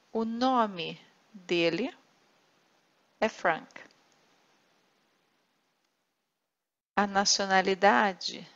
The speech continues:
dele é Frank, é brasileira.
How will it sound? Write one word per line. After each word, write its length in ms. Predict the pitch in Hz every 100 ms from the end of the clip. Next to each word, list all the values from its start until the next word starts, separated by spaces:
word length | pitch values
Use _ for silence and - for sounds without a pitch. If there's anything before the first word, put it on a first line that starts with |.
| _
dele 540 | 220 196 170 165 175 285 _ _ _ _ _ _ _ - _ _ _ _ -
é 80 | 214
Frank, 400 | - 160 - - _ -
é 80 |
brasileira. 580 | 202 180 185 202 165 170